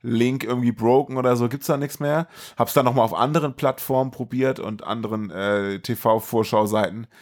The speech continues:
Nee, es gibt tatsächlich aktuell offenbar eine Sättigung, sodass dort nichts angeboten wird. Wobei der Hinweis auf Sky Cinema zum Beispiel auch nirgendwo kam. Also das über Streaming-Anbieter,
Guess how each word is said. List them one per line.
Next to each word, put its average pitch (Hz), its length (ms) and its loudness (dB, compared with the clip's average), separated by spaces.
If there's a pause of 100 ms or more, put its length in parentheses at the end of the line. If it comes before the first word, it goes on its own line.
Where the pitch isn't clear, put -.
(140)
Nee, 143 220 4
es - 160 0
gibt 135 140 -4
tatsächlich 127 340 0
aktuell 120 480 0 (260)
offenbar 123 360 2
eine 117 160 2
Sättigung, 113 580 -2 (400)
sodass 117 500 -2
dort 110 200 0
nichts 120 140 -6
angeboten 110 440 -4
wird. 95 140 -8
Wobei 120 360 4 (100)
der 120 240 0
Hinweis 139 340 2
auf 120 360 -2
Sky 120 300 0
Cinema 147 480 0
zum - 120 -6
Beispiel 147 200 0
auch 160 260 2
nirgendwo 127 400 2
kam. 98 280 -2
Also 110 340 -4
das - 340 -4 (1300)
über 123 160 6
Streaming-Anbieter, 135 760 2